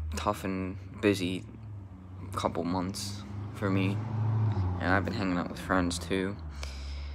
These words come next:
and I've been going through a little bit here and there with family and friends, and mostly family, but that's why I haven't been live streaming lately. And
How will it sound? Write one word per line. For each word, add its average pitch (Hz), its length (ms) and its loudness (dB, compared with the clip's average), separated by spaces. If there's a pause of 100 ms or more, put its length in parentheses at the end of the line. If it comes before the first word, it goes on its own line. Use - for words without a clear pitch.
(280)
and 82 280 0
I've 90 120 2
been 95 160 2
going 95 200 2
through 95 180 -2
a 92 60 -2
little 92 200 -2
bit 95 260 0 (760)
here 98 260 -2
and 92 120 2
there 90 240 2
with 87 200 0
family 92 560 0 (240)
and 82 180 -6
friends, 90 440 -2
and 90 240 -4 (500)
mostly 92 320 -2
family, 92 480 -2 (720)
but 69 240 0 (420)
that's 87 180 -4
why 90 200 0
I 87 40 2
haven't 87 240 0
been 78 200 0
live 85 200 -2
streaming 85 380 -4
lately. 76 380 -6 (1160)
And 85 640 -2